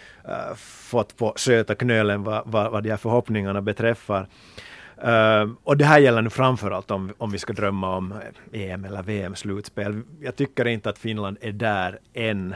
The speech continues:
Och jag tycker också att det är lite oroväckande att spelare som inte är särdeles gamla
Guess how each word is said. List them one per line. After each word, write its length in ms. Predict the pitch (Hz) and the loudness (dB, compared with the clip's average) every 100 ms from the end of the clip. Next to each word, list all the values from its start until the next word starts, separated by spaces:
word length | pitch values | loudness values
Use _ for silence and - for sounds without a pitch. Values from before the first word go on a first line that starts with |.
| - - | -14 -20
Och 440 | - - 117 117 | -16 -4 -2 0
jag 180 | 131 120 | -2 0
tycker 360 | 151 - 139 147 | -2 2 4 6
också 400 | 170 190 - 127 | 4 2 2 0
att 160 | 107 | 2
det 300 | 127 - 147 | -2 -2 -4
är 60 | 147 | -2
lite 760 | 151 175 202 208 175 127 107 | -2 -2 -2 0 0 0 -2
oroväckande 840 | 101 87 90 98 113 - 113 104 104 | -8 -10 -12 -12 -12 -10 -8 -4 -4
att 120 | - | -4
spelare 400 | - 127 120 107 | -2 0 0 -4
som 200 | 117 131 | -6 -6
inte 300 | 131 - 123 | -8 -6 -8
är 20 | |
särdeles 760 | - - 156 151 113 98 92 - | -6 2 4 4 2 -4 -8 -12
gamla 500 | - - 64 98 | -14 -14 -16 -16